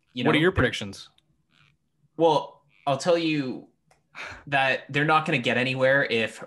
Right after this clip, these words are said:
Speaker 1: Murray and Hogberg are continuing to play. You know, they've got two games against Montreal now. And if the goaltending continues the way it is, it's, I think the team save percentage is, like, eight fifty now or something.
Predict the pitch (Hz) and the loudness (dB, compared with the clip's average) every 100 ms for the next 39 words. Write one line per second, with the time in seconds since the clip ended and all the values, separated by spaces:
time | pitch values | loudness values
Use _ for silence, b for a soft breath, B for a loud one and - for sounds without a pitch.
0 | - 113 120 127 117 110 107 117 120 113 | -14 -4 0 0 0 -2 -2 -2 -2 2
1 | 107 104 101 - 110 - 107 110 101 - | 0 0 -6 -14 -14 -8 -8 -6 -8 -6
2 | 110 123 120 110 113 113 113 117 113 - | -4 -4 -6 -6 -4 -4 -6 -4 -4 -4
3 | 120 110 107 110 104 110 101 - 98 101 | -4 -4 -6 -10 -10 -8 -10 -6 -6 -4
4 | 104 131 B B B - 113 113 113 117 | -4 -6 B B B -6 -4 -4 -4 -4
5 | 143 151 135 113 113 - 104 107 113 104 | -4 -2 -4 -4 -8 -10 -10 -10 -10 -6
6 | 101 95 107 117 113 101 - _ 113 110 | -6 -6 -8 -6 -8 -10 -14 _ -12 -10
7 | 113 - - 113 101 107 104 - 107 107 | -12 -12 -12 -12 -10 -12 -12 -10 -10 -8
8 | 101 101 107 104 120 113 113 110 110 113 | -10 -8 -10 -10 -12 -10 -8 -6 -6 -6
9 | 113 120 131 | -8 -6 -8